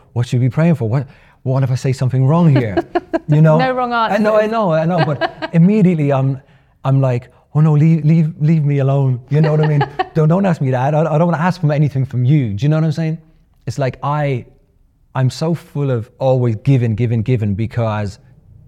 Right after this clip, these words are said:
Speaker 1: that's what an in-, I've been interviewed all my life, and I'm always talking about that way. So to receive it is almost like a frightening moment, you know? But I really appreciate it, and, and I think just to,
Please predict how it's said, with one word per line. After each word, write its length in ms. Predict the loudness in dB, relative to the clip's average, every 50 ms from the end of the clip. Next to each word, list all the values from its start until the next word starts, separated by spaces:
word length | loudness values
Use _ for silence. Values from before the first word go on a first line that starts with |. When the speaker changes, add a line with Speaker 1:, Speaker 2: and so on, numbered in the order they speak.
| -20 -20 _ -20 -16 -8 -4
Speaker 1:
that's 200 | -4 -4 -2 0
what 120 | 0 0
an 100 | 2 2
in-, 180 | 2 0 0 -4 -6
I've 180 | -6 -6 -2
been 140 | 0 2 2
interviewed 380 | 2 2 0 0 -2 -2 -2 -2
all 100 | -2 -4
my 140 | -4 -4 -4
life, 240 | -4 -4 -6 -6 -8
and 100 | -6 -6
I'm 80 | -4 -4
always 220 | -4 -4 -6 -6
talking 300 | -6 -8 -6 -6 -6 -6
about 360 | -6 -4 -4 -4 -6 -6 -6 -6
that 140 | -6 -4
way. 220 | -4 -6 -8 -8 -10 -14 -20 -20 _ _ _
So 100 | -8 -8
to 160 | -6 -2 -2
receive 440 | -2 -2 -2 0 2 4 4 4 2
it 60 | 0
is 100 | -2 -2
almost 300 | -2 -4 -4 -4 -4 -6
like 140 | -8 -8 -10 -12 -18 -20 -20 _ _ _ _ _ _ _ -10
a 40 | -6
frightening 440 | -2 0 2 2 2 0 0 0 2
moment, 400 | 2 2 2 0 -2 -4 -8 -10 _ _ -8
you 60 | -6
know? 220 | -4 -4 -6 -6 -10 -16 _ _ _ _ _ -4
But 160 | -2 0 2
I 60 | 2 4
really 220 | 4 4 2 2
appreciate 380 | 0 0 -4 -4 -4 -4 -4 -4
it, 40 |
and, 100 | -4 -4
and 240 | -4 -6 -4 -4 -4
I 80 | -4 -4
think 220 | -2 -2 -2 -2
just 200 | -2 -2 -4 -4 -4
to, 260 | -2 -2 -2 -2